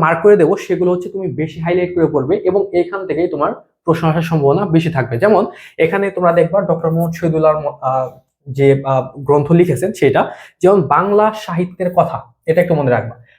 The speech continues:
তারপরে তুমি এখানে মনে রাখবা যে হচ্ছে, আহ, এই যে এটা একটু মনে রাখবা, বাংলা সাহিত্যের ইতিবৃত্ত, এটা তুমি মনে রাখবা যে, আহ, মোহাম্মদ আব্দুল হাই, এটা মনে রাখবা। এরপর হচ্ছে লোক সাহিত্য, আশরাফ সিদ্দিকী,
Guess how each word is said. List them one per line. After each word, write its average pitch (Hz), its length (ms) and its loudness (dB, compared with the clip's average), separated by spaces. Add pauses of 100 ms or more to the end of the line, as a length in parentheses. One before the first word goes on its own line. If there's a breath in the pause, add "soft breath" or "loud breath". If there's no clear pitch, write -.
(140)
তারপরে 196 360 4
তুমি 180 260 2
এখানে 180 200 -2
মনে 170 220 4
রাখবা 147 300 2 (140)
যে 143 60 -2
হচ্ছে, 143 320 -6 (580)
আহ, 120 300 4 (280)
এই 170 100 6
যে 196 140 6
এটা 180 240 2
একটু 185 160 -4
মনে 175 120 4
রাখবা, 170 220 4
বাংলা 165 400 0
সাহিত্যের 165 300 -6
ইতিবৃত্ত, 156 420 -8 (280)
এটা 143 120 -4
তুমি 160 200 0
মনে 160 160 2
রাখবা 135 200 0
যে, 190 80 2 (240)
আহ, 139 220 -2
মোহাম্মদ 156 300 -2
আব্দুল 160 260 0
হাই, 127 140 -2 (120)
এটা 147 180 -2
মনে 170 220 -2
রাখবা। 117 220 0 (360 loud breath)
এরপর 175 240 4
হচ্ছে 208 180 2
লোক 165 160 2 (100)
সাহিত্য, 139 280 -4 (140)
আশরাফ 165 360 -2
সিদ্দিকী, 131 340 -6